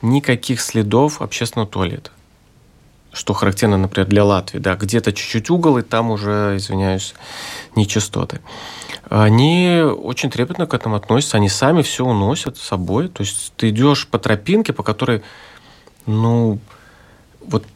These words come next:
две тропы, которые в центре, Флуэн и Ульрикен, это чуть-чуть в стороне, которые в выходные, там, ну, можно сказать, столпотворение, то есть народ туда и сюда вот ходит. То есть это триста метров одна и шестьсот метров другая. Никакого мусора. То есть идёшь, чистота.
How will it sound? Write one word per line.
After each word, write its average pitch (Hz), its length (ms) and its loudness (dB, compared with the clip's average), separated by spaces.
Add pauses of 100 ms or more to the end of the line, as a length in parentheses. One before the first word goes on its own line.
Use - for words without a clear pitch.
(120)
две 117 360 2
тропы, 113 380 0
которые 98 440 -4
в - 120 -10
центре, 107 440 0
Флуэн 101 360 -2
и 104 140 -4
Ульрикен, 101 540 0
это 92 200 -6
чуть-чуть - 380 -2
в - 40 -6
стороне, 117 560 2 (340)
которые 113 400 2
в 101 80 -4
выходные, 113 440 2
там, 117 180 0
ну, 123 240 -2
можно 104 120 -4
сказать, - 280 -4
столпотворение, 107 640 2
то - 60 -6
есть 95 100 -8
народ 101 240 0
туда 113 220 0
и - 20 -2
сюда 110 280 -2
вот 92 120 -2
ходит. - 300 -12
То - 100 -18
есть - 100 -10
это 95 100 -8
триста 104 280 -2
метров 101 340 0
одна 151 260 2
и 135 40 2
шестьсот - 260 -4
метров 110 260 0
другая. 95 360 -2 (1400)
Никакого 104 640 2
мусора. 87 340 -10 (840)
То - 80 -2
есть 98 160 -2
идёшь, 147 280 2
чистота. - 920 -4